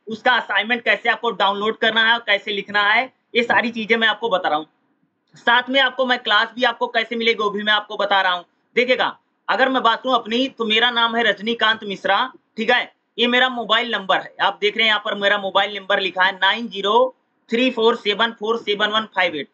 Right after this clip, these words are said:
अगर आपको बीएएम program का कोई भी अगर आपको class पढ़नी है या आपको कोई जानकारी चाहिए तो आप मेरे से जरूर ले सकते हैं। और बीएएम में खासतौर से value education का आपको assignment कैसे लिखना है, अगली video में आपको assignment निकाल करके बता दूंगा कि आपको assignment में question कहाँ कहाँ से मिलेंगे।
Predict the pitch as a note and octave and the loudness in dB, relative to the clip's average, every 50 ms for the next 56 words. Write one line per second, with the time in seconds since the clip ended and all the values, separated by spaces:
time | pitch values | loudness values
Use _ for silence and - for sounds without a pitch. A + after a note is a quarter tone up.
0 | _ _ _ - - G3+ A3+ C4 B3+ B3 A#3 A#3 - C4 B3+ F#3+ - A3+ A3 A#3+ | _ _ _ 0 0 0 2 2 2 2 0 0 -2 -4 -4 -4 -6 -6 -4 0
1 | A#3 A3+ A3 A3+ A#3 A3+ - A#3 A3 G#3 F#3+ G3+ G#3 G3+ G#3 G#3 - - F3+ F#3 | 0 2 2 0 0 -2 -4 -4 -4 -2 0 2 2 2 0 0 0 -2 -2 -2
2 | - G#3+ G#3 G#3 G3 G#3 G#3 G#3 G3+ G#3 G#3 G3+ G3 - G#3 G3+ - F3+ F3+ F3+ | -2 -8 -8 -6 -2 -2 -2 0 0 2 0 0 0 -2 -6 -8 -2 2 4 4
3 | G3 G#3 - - G#3+ G#3 G3+ G#3 G#3+ G#3+ G3+ G3+ G#3 G#3+ A3+ A3+ _ _ _ _ | 2 2 0 -4 -4 -2 -2 -2 -2 0 2 2 2 2 0 -2 _ _ _ _
4 | - E3 F3+ F3+ F3+ G#3 - - G3+ G3 F#3 D#3 F3+ F3+ F3+ F3 D#3 F#3 F3+ F#3+ | -2 -2 -2 0 -2 -4 -6 -4 -4 -4 0 0 0 0 0 0 0 -2 -2 -2
5 | G#3 G#3+ - G#3 G#3 G3+ G#3 A3 A#3 A#3 _ _ _ - F#3+ G3+ G#3 G3+ G3 G3 | -2 -6 -8 -6 -2 0 0 0 0 -2 _ _ _ 0 0 0 0 0 -2 -4
6 | F#3+ G3+ G3+ - G3 E3 E3 E3 E3 F#3+ G#3 G#3 G#3 G#3 G3+ - G3+ - - G#3+ | -4 -4 -4 -4 -6 -4 -2 -2 0 0 0 2 0 0 0 0 -4 -4 0 -2
7 | G#3 G3+ G3 G3+ A3+ B3+ B3+ B3+ _ _ _ - F#3 G3 F#3+ D#3+ - G#3+ A#3+ B3+ | 0 0 0 0 0 0 -2 -4 _ _ _ -2 -2 -2 -2 -2 -8 -6 -4 0
8 | B3+ A#3+ A#3+ A#3+ B3 B3 - _ - E3+ G3+ A#3 A#3 - F#3 F#3+ G3 F#3+ A3+ G#3 | 0 0 0 0 -2 -8 -12 _ -8 -6 -6 -6 -2 0 0 0 0 0 -4 -6
9 | - A3+ - G3 G3 G3+ G#3+ G#3 G3+ - - G3+ G3 - G#3 G3 - G3 G3 G3 | -6 -4 0 0 0 0 0 -6 -10 -8 -8 -8 -4 -4 -4 -2 0 0 0 -2
10 | - G#3+ G3 E3 - - F3 F3+ G3 G3 G3 F#3+ F#3+ F3 E3+ F3 G3 G3 F#3+ F#3+ | -2 -2 -2 -2 0 0 0 0 0 -2 -4 0 0 0 0 0 -4 -6 -4 0
11 | G3 G3 F#3+ F#3+ G3 A3 A#3+ C4 C4+ _ _ _ _ - - G#3 G#3+ A#3 C4+ C#4+ | 2 2 2 4 2 2 2 0 -2 _ _ _ _ -2 -2 -2 0 0 -4 -4
12 | B3+ A#3+ A#3 A3 B3+ B3+ B3 A#3 G#3 G3+ - B3 - - F#3+ G3 - G#3+ G#3 G#3+ | -4 -4 -2 0 0 2 2 0 0 0 0 -2 0 2 2 0 2 0 0 0
13 | A3 B3+ B3 A3+ G#3+ G#3+ G3+ G3 G3+ G3+ G#3+ G#3 G#3+ A#3 A3 F#3+ F3+ F#3+ F#3+ F#3 | 0 -2 -4 -4 -2 2 2 2 2 0 -4 -4 -2 -2 -2 -2 2 2 2 2
14 | F#3 G3+ G#3 A#3 A#3+ A#3 A#3 G#3+ G3+ F#3+ F#3 - G#3+ A3+ G#3 F#3 - F#3+ F3+ F3 | 0 -2 -2 -4 -4 -4 -2 -2 -2 -2 -2 -4 -4 -2 -2 -2 0 0 -2 -2
15 | F3+ G3 G3+ G#3 A3 A3+ - G3+ F#3+ F3 - G#3+ G#3 G3 G3+ F3+ F3+ G3+ G3+ - | -2 -6 -8 -8 -8 -8 -4 -6 -6 -4 -4 -6 -4 -2 -2 0 0 -2 -2 0
16 | F#3 F#3+ F#3+ F#3+ F3+ E3+ D3+ D3 C3 B2+ | 0 0 0 -2 -6 -8 -6 -6 -6 -8